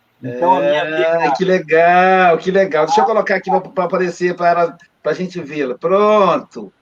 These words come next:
Speaker 2: Deixa eu tirar aqui a plaquinha. Peraí, peraí, peraí, deixa eu tirar a plaquinha. Pronto,
Speaker 1: É,
Speaker 2: aí.
Speaker 1: a Midori, a Midori e a, e a nossa amiga Ana,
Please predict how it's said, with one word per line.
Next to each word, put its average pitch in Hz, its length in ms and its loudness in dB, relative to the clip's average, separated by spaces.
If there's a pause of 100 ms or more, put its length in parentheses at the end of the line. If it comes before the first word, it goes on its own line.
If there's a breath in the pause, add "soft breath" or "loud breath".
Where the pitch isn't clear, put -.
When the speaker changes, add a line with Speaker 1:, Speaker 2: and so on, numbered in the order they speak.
(140)
Speaker 2:
Deixa - 220 -14
eu 123 60 -10
tirar 156 240 -4
aqui 165 180 -6
a 151 60 -4
plaquinha. 127 500 -12
Peraí, 147 260 -8
peraí, 156 220 -6
peraí, 165 220 -10
deixa 165 60 -12
eu 160 40 -12
tirar 160 160 -6
a 170 60 -10
plaquinha. 123 500 -12 (560)
Pronto, 165 300 0
Speaker 1:
É, 151 80 0
Speaker 2:
aí. - 180 0 (500)
Speaker 1:
a 147 120 -2
Midori, 196 720 -2
a 151 80 -14
Midori 190 840 -12
e 165 100 -12
a, 156 640 -4
e 147 100 -10
a 139 400 -6
nossa 147 280 -12
amiga 143 340 -10
Ana, 143 240 -12